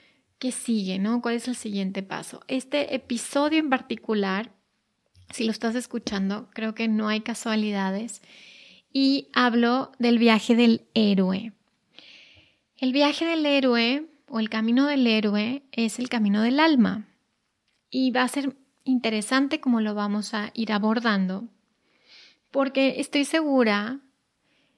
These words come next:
eh, o la vida me ha enseñado que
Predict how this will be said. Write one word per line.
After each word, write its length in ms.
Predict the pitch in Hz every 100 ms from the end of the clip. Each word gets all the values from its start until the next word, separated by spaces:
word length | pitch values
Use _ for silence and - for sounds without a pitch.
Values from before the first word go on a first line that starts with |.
| _ _
eh, 380 | 220 226 220 214
o 100 | -
la 160 | 233 233
vida 200 | 240 269
me 120 | 294
ha 20 | 311
enseñado 800 | 294 269 247 220 214 226 226 -
que 440 | 226 220 185